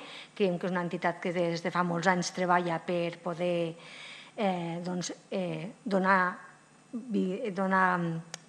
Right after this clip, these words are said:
eh, recolza a la llengua i la cultura catalana des de l'àmbit local i, bueno, compartim totes les, les, eh, diguem, totes les, els motius,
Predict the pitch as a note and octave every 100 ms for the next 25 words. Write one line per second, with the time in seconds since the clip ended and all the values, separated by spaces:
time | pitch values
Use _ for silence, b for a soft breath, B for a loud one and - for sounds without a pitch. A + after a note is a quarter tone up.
0 | - G3+ F#3 E3+ A3+ G3 F3+ G#3+ G#3 F#3
1 | E3+ F#3+ G3+ F3 E3 E3 E3 F3 E3 E3+
2 | D#3+ F#3 G#3+ A#3 C#4 B B B B B
3 | F#3 F3+ F#3 F3+ F3 F3 E3+ G#3+ A#3+ B3+
4 | B B B - A3+ G3+ F3+ F3 E3+ E3
5 | F3+ C4+ F3+ F3+ F3+ E3+ F#3 F#3 F3+ E3+
6 | - - - C4 F3+ F3 E3 E3 - -
7 | - F#3 F3 E3 E3 D#3 D#3 D#3 E3 -
8 | B B B B B B A3+ F#3+ F#3+ F3
9 | E3+ E3 D#3+ E3 - - - G3 G3 F#3
10 | F#3 E3+ - F#3 E3 - G3+ F#3 A3+ B3+
11 | B3+ - -